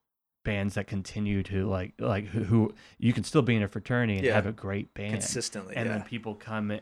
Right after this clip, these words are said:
Speaker 1: and see that, and then they wanna keep supporting 'cause they
Speaker 2: Yeah.
Speaker 1: love the music. Because,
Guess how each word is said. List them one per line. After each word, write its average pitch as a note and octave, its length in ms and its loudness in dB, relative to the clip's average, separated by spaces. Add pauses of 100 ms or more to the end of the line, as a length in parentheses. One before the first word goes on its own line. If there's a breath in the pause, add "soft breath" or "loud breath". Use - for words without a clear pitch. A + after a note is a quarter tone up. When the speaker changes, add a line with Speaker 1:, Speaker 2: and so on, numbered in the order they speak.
Speaker 1:
and G2 420 0 (260 soft breath)
see - 340 -6
that, G#2 280 -2
and G#2+ 120 -4
then G2 80 -2
they G#2 80 0
wanna G2+ 180 -2
keep G#2+ 200 -10
supporting A2+ 400 -8
'cause G#2 140 -8
they G2+ 100 -2
Speaker 2:
Yeah. D#3 100 4
Speaker 1:
love C#3+ 120 0
the G#2+ 80 -8
music. B2+ 440 -6
Because, G#2+ 500 -8